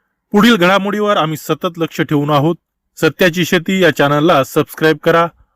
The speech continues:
आणि व्हिडिओ आवडला असेल तर लाईक आणि शेअर करा आणि आपल्या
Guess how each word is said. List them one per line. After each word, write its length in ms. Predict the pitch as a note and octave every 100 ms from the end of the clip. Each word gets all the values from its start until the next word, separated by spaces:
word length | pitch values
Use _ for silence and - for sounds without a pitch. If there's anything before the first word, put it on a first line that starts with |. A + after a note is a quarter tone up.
| -
आणि 160 | E3
व्हिडिओ 260 | E3+ E3 F#3
आवडला 360 | E3+ E3 E3 D#3+
असेल 340 | - G3+ C#3+ -
तर 100 | C3
लाईक 380 | B2 D3 E3 -
आणि 160 | C3+ C#3
शेअर 260 | - C#3+
करा 260 | C3 C3 B2 - _ _ _ _ D#3+
आणि 140 | F#3+
आपल्या 380 | F#3+ E3 A3